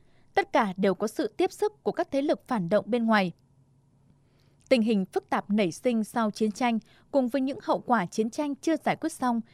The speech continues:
đã tác động sâu sắc vào đời sống xã hội, tạo ra khủng hoảng kinh tế xã hội ở nước ta những năm một nghìn chín trăm tám mươi, trước thềm công cuộc đổi mới.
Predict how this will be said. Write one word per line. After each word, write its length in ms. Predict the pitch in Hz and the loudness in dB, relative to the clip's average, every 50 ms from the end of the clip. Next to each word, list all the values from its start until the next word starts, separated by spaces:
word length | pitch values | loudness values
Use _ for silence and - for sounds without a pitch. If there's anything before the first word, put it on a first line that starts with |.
| - _ _ _ | -20 _ _ _
đã 100 | - 254 | 0 0
tác 220 | 277 - 392 392 - | 2 2 -2 -2 0
động 200 | 240 226 - - | -2 -2 -2 -6
sâu 240 | - - 320 294 269 | -4 -2 -2 -2 -2
sắc 320 | - - 403 - - - | -2 -6 -6 -6 -2 -2
vào 80 | 214 196 | 0 0
đời 140 | 185 175 | 0 -2
sống 240 | 175 - - 190 220 | -2 -4 -6 -6 -6
xã 180 | 226 - 311 311 | -2 -2 -2 0
hội, 240 | 285 285 247 180 - - _ _ _ _ _ _ - | 2 0 0 0 -2 -6 _ _ _ _ _ _ 2
tạo 160 | 240 208 196 | 2 2 2
ra 200 | - - 226 214 | 2 0 -2 -2
khủng 240 | - - 240 196 185 | 0 -2 -4 -2 0
hoảng 220 | 220 214 190 180 | 0 0 -2 -2
kinh 200 | - - 302 285 | -4 -6 -8 -4
tế 140 | - 262 240 | -4 -4 -4
xã 160 | - - 302 | -2 -2 -2
hội 240 | 302 294 285 220 - - | 0 0 -2 -2 -2 -2
ở 100 | 202 190 | -2 0
nước 200 | 214 320 - _ | 0 -2 -2 _
ta 220 | 254 247 240 233 - _ _ _ _ _ _ | -2 -2 -2 -2 -4 _ _ _ _ _ _
những 160 | 226 247 247 | -4 -4 -2
năm 140 | 311 302 269 | -2 -2 -2
một 60 | 220 | 0
nghìn 180 | 196 196 190 170 | 0 0 0 -2
chín 200 | - - 190 208 | -4 -6 -6 -6
trăm 200 | - 262 233 226 | -4 -6 -6 -4
tám 260 | - 214 208 208 220 | -2 -2 0 0 2
mươi, 200 | 247 262 254 240 233 - _ _ _ _ _ - | 2 2 2 2 0 -4 _ _ _ _ _ -2
trước 180 | - 392 - | -2 -2 -2
thềm 220 | - 240 214 190 175 - - | -2 -2 -2 -2 -2 -4 -2
công 140 | - 262 226 | -2 -2 -2
cuộc 300 | - - 196 180 - - | 2 0 0 0 0 0
đổi 160 | 190 196 180 | 0 0 2
mới. 300 | 175 185 196 196 208 330 | 2 2 2 2 2 0